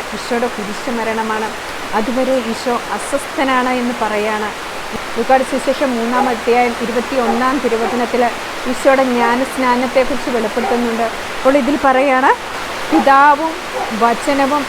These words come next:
പരിശുദ്ധാത്മാവുമായ ത്രിത്വൈക ദൈവത്തിൻ്റെ സാക്ഷ്യമാണ് ഇവിടെയുള്ളത്." ദൈവത്തിൻ്റെ കൂദാശകളിലൂടെ നമുക്ക് ഇത് വെളിപ്പെടുത്തി തരികയാണ്. ഈശോയുടെ രക്തം ബലിയായും,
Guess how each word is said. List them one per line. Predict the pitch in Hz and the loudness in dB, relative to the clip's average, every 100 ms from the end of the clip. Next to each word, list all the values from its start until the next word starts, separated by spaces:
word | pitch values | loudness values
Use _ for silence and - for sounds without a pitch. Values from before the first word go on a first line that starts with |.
| 403 | 0
പരിശുദ്ധാത്മാവുമായ | 370 233 - 277 - 285 269 254 262 254 262 262 285 - - - | 2 2 -2 -4 2 2 2 2 0 2 2 0 -2 -6 -8 -2
ത്രിത്വൈക | 240 247 - 294 302 302 311 294 214 | 0 0 2 4 4 2 2 0 2
ദൈവത്തിൻ്റെ | 240 240 254 277 - 269 277 269 - | 0 2 2 2 2 2 2 0 -2
സാക്ഷ്യമാണ് | 226 214 - 277 247 247 | -2 -2 -2 0 0 0
ഇവിടെയുള്ളത്." | 240 240 254 240 240 233 - - - 202 | 2 2 2 2 2 0 -6 -8 -6 2
ദൈവത്തിൻ്റെ | 262 285 302 311 302 | 4 4 2 2 0
കൂദാശകളിലൂടെ | 302 277 262 254 277 311 359 392 294 320 208 - - 247 262 269 277 254 - | 0 0 2 4 6 4 2 -2 0 0 0 -4 -4 0 2 4 2 0 -4
നമുക്ക് | 233 233 247 240 262 240 | -4 -2 -2 2 0 2
ഇത് | 220 220 | -2 0
വെളിപ്പെടുത്തി | 226 254 285 - 349 | 0 0 -2 -4 -2
തരികയാണ്. | 240 233 233 233 233 | 0 0 0 0 -2
ഈശോയുടെ | - 240 240 240 | -2 0 0 0
രക്തം | 233 - - 277 254 - - - 208 | -2 -4 -4 0 0 -2 -8 -6 2
ബലിയായും, | 226 233 269 277 262 269 254 | 4 4 6 6 6 4 0